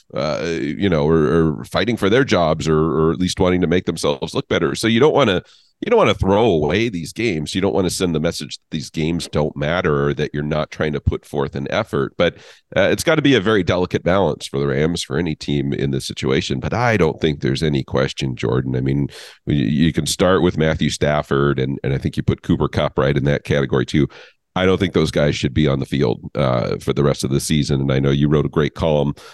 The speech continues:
um, uh, about, specifically about, you know, Matthew Stafford in this, and it's just, it just doesn't make sense. Um, and, and I understand the value. I said it last week, and I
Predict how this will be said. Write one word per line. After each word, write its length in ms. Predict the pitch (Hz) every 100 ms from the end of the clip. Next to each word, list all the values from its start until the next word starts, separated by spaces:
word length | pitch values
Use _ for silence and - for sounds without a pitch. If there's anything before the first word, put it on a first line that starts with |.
| _ -
um, 340 | 65 65 64
uh, 200 | - 64 -
about, 320 | 65 71 57
specifically 600 | - - - 80 76 76
about, 300 | 67 69 67 _
you 100 | - 73
know, 40 |
Matthew 280 | 71 - 73
Stafford 420 | - 143 - 67
in 140 | 64
this, 260 | 65 65 -
and 160 | - 67
it's 180 | 62
just, 300 | - 123 - - - -
it 200 | - -
just 180 | 139 -
doesn't 300 | 104 78 64
make 200 | 65 -
sense. 460 | - - - - -
Um, 400 | 69 64 62 62
and, 180 | 57 71
and 220 | 64 82
I 120 | 87
understand 440 | 85 82 - 78 71
the 40 |
value. 360 | 69 67 73 71
I 60 |
said 240 | 76 107 87
it 80 | -
last 260 | 82 -
week, 240 | 80 82 -
and 100 | 67
I 200 | 67